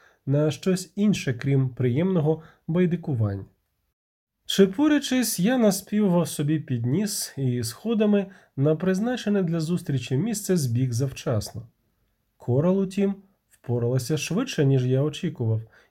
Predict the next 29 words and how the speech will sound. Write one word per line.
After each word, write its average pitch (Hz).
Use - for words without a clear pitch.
і 123
вже 117
чекала 147
на 113
мене. 98
Я 156
схвально 220
оцінив 190
її 180
консервативні 180
темно-зелені 143
бриджі, 165
сорочку 139
з, 190
з -
цупкої 170
тканини 160
кольору 147
міді 127
і 160
теплий 196
брунатний 147
плащ. 104
На 160
ногах 214
у 202
неї 214
були 180
чоботи, 127